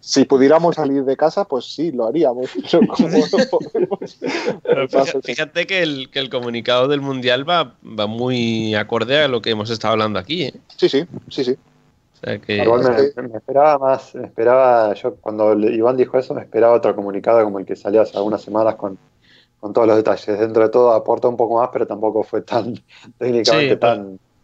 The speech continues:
Speaker 3: revelador. Igual
Speaker 1: No, de, de, es, volvemos al mismo punto. Deberías haber sido el comunicado que se ha lanzado esta mañana del
Speaker 2: Sí.
Speaker 1: Consejo Mundial. Eh, al final, eh, esto que has dicho ahora mismo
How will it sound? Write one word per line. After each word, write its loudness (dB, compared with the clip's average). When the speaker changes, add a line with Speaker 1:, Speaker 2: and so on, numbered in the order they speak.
Speaker 3:
revelador. 2
Igual 4
Speaker 1:
No, 4
de, 4
de, -12
es, -4
volvemos 2
al -2
mismo -2
punto. -2
Deberías -2
haber 2
sido -4
el 0
comunicado 0
que -4
se -4
ha 2
lanzado 2
esta -4
mañana -2
del 2
Speaker 2:
Sí. 2
Speaker 1:
Consejo -6
Mundial. -2
Eh, -2
al -6
final, 0
eh, 2
esto 2
que 0
has 0
dicho -2
ahora 4
mismo -2